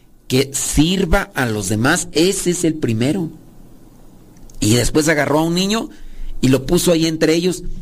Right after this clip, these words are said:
y les dijo, "El que se haga como, como este niño, entrará en el reino de los cielos".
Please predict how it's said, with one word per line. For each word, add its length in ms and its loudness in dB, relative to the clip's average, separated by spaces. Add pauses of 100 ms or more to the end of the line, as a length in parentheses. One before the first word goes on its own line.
(220)
y 80 4
les 180 4
dijo, 180 2
"El 100 -2
que 100 -2
se 180 4
haga 280 0 (800)
como, 500 0 (180)
como 240 4
este 260 0
niño, 380 -2 (720)
entrará 420 2
en 80 0
el 80 2
reino 200 2
de 60 2
los 100 0
cielos". 220 -2